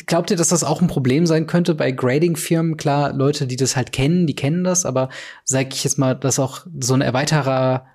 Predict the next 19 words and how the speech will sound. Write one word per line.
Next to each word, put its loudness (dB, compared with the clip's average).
Ra-, -2
Bereich 0
von 2
vielleicht -2
Leuten, 2
die 2
um 0
die -2
Post -2
arbeiten, 0
die 0
Ausschau 0
halten -2
nach -2
solchen 0
Sachen, -2
um -2
die 2
halt 0